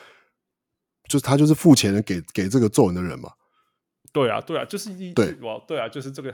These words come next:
Speaker 2: 我卡你这边嘛，就是这个意思啊，
Speaker 1: 对，对，
Speaker 2: 我卡你这边嘛。
Speaker 1: 对，对，那，那，
Speaker 2: 嘿啊，嘿啊，嘿啊。
Speaker 1: 那，哇，那，那接下来
Speaker 2: 库明加干嘛讲，你，你，你，你未来真的会站在我这边吗？尤其是过去几季你这样子对待我，你的意思是这样？
Speaker 1: 对，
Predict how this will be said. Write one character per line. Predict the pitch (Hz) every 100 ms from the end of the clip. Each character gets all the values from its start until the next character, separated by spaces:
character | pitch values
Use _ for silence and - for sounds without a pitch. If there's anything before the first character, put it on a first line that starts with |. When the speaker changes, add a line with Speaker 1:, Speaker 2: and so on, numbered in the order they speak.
| 104
Speaker 2:
我 | 170 185
卡 | 139
你 | 143
这 | 196
边 | 185 127
嘛， | - 110 - - _
就 | -
是 | 151
这 | 170
个 | 170
意 | 165
思 | 135 -
啊， | - 131
Speaker 1:
对， | 123
对， | 113
Speaker 2:
我 |
卡 | 110
你 | 107
这 |
边 | 98 98
嘛。 |
Speaker 1:
对， |
对， | -
那， | 123 131
那， | 117 120 104
Speaker 2:
嘿 | 110
啊， | 107
嘿 | 104
啊， | 107 104
嘿 | 110
啊。 | 110 _
Speaker 1:
那， | 120 123 110 101 92 - - -
哇， | 110 107 107 107 - _ _
那， | 101 127 123 -
那 | 139
接 | 120 -
下 | 127 143
来 | 143
Speaker 2:
库 |
明 | 135
加 | 143
干 |
嘛 | 143 156
讲， | 147 147 165 156 143 160
你， | 139 127 139
你， | 135 135 123
你， | 120 117 139
你 | 127
未 | 131 160
来 | 123
真 | 120 143
的 |
会 | 139
站 | 147 143
在 | 131
我 | 110
这 | 113
边 | 113 117
吗？ | 110 113 117 _
尤 | - 117
其 | 117
是 | 113 123 110 _ _ _ _ _ _
过 | 135
去 | 120 127
几 | - 98
季 | 110 117
你 | 98
这 | 107
样 |
子 | 101
对 | 90 107
待 | 110 -
我， | - - _ _
你 | -
的 | 107
意 | 110
思 | 101
是 | 104
这 | 110
样？ | 98 _ _ _ _ _
Speaker 1:
对， | -